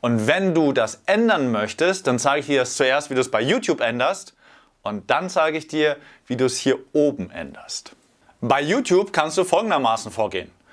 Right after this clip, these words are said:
Du überlegst hier, okay, was würde dein höheres Selbst machen?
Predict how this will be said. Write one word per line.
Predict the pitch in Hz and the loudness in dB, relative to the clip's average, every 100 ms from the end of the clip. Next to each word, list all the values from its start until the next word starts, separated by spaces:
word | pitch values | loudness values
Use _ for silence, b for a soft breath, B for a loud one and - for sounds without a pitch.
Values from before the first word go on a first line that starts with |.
| B B - | B B 0
Du | 185 247 196 | 2 4 2
überlegst | 170 160 196 196 | 2 2 0 0
hier, | - 185 | 0 0
okay, | 170 160 120 | 0 -2 0
was | 160 190 - | -2 -2 -4
würde | 160 180 | 0 2
dein | 156 143 123 | 2 -2 0
höheres | 175 180 156 110 | 2 2 0 -2
Selbst | 107 135 135 - - - _ - | 0 0 0 -6 -16 -18 _ -2
machen? | 127 117 - | 0 0 -4